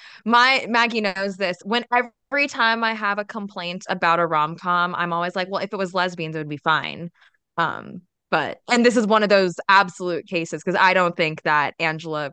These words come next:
pulls off that, like, kind of shy energy, like,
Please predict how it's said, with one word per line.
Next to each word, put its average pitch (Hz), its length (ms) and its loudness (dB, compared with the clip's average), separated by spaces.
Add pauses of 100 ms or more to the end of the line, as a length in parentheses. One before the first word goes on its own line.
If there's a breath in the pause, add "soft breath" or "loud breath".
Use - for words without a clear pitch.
pulls 151 240 -4
off 147 220 -2
that, 139 220 -2
like, 143 280 -8
kind 156 220 -6
of 147 100 -6
shy 147 760 2 (100)
energy, 151 540 -6
like, 147 240 -2